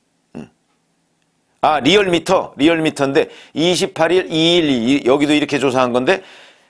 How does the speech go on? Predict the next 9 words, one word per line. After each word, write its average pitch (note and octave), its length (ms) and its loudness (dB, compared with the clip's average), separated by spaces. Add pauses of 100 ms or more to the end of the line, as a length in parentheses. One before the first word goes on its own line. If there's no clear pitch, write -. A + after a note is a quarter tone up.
(400)
어, - 60 -2 (280)
윤석열 F3+ 540 0
사십오 E3 420 0
점 E3+ 200 0
일, - 200 -4 (1080)
이재명 E3 420 0
사십 D#3 340 -2
점 B2+ 200 -2
육. - 160 -8